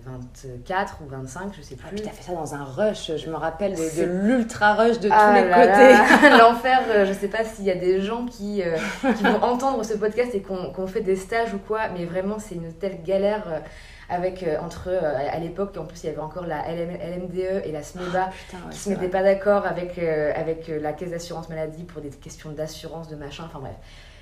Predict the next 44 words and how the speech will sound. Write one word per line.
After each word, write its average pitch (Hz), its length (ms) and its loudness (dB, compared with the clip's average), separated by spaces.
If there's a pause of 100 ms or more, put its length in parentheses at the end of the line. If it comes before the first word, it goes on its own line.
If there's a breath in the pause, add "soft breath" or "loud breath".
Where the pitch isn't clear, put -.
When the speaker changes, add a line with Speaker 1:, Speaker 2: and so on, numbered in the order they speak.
Speaker 1:
C'était, 175 640 -2 (640 soft breath)
c'était 202 280 4
assez 196 180 2
intense, 233 340 -4
mais 220 60 -4
en 202 40 0
même 202 100 0
temps, 240 80 -6
ça 226 80 -2
a - 20 0
été, 180 500 -6
euh, 156 220 -4
aussi 165 320 -12
extrêmement, 190 640 -4
euh, 160 80 -6
fluide. 170 520 -12
Tout 196 140 -16
s'est, 175 320 -8
euh, 151 160 -2
très 180 160 -12
bien, 180 400 -8
euh, 156 180 -6
enchaîné. 175 480 -8
J'ai 170 120 -10
pas 160 160 -8
eu 165 40 -8
de 160 60 -12
difficulté - 400 -14
à 151 40 -8
trouver 156 260 -14
un 160 80 -12
stage, 185 320 -8
j'ai 160 60 -10
pas 165 120 -10
eu 160 60 -8
de, 135 120 -14
trop 196 240 -8
de 185 60 -4
difficulté 185 460 -12
finalement 170 360 -12
à 160 120 -6
obtenir 156 320 -12
mon 151 140 -10
visa, 170 500 -4